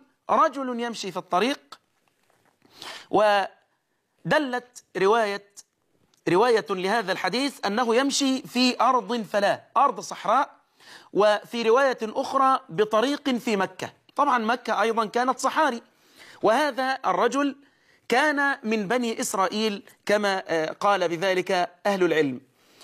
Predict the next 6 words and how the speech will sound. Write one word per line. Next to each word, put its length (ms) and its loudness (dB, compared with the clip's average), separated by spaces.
هذا 280 2
الرجل 340 0
يمشي 320 0
في 200 -2
أرض 460 0
فلاة، 360 0